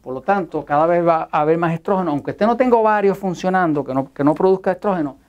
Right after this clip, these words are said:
la grasa produce cantidades de estrógeno. Los hombres que son bien llenos de grasa, eh, pues usted lo va a notar que le salen como unos senos.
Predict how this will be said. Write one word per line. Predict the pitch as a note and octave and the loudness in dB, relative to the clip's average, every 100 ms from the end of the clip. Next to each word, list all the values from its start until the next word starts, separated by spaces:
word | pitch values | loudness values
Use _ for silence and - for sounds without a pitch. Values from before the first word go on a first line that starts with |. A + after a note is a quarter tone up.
| - | -6
la | C3 | -2
grasa | C#3+ F3+ D#3 D3 | 0 0 -2 -4
produce | D3 D#3 D#3 | -2 -2 -4
cantidades | C3+ B2 B2 C3 B2+ | -6 -6 -6 -4 -4
de | |
estrógeno. | B2 - A2 G#2 - _ _ - | -8 -12 -16 -18 -20 _ _ -12
Los | C3 E3 | -4 0
hombres | F3 G3+ | 2 2
que | G3 | 2
son | G3 F#3+ | 0 2
bien | F3+ F3+ F#3 F#3 F#3 F3+ D3+ - _ _ | 2 2 2 -2 -2 -2 -4 -10 _ _
llenos | C#3+ E3 F3+ | 0 2 2
de | F#3+ | 2
grasa, | F#3 G3 D3+ - D3 _ _ _ _ | 2 0 -2 -8 -16 _ _ _ _
eh, | - D3+ C#3 C3+ | -4 -2 0 -2
pues | C3+ | -2
usted | C#3 | 0
lo | D3 | 2
va | E3+ | 2
a | E3 | 0
notar | F3 F3+ F#3 | -2 0 -2
que | D#3 | -2
le | B2+ | -4
salen | D#3 D#3+ | 0 0
como | D3+ C#3 | 2 0
unos | D#3+ D3+ | 0 -2
senos. | G#3 E3+ C#3+ - _ | -2 -2 -4 -8 _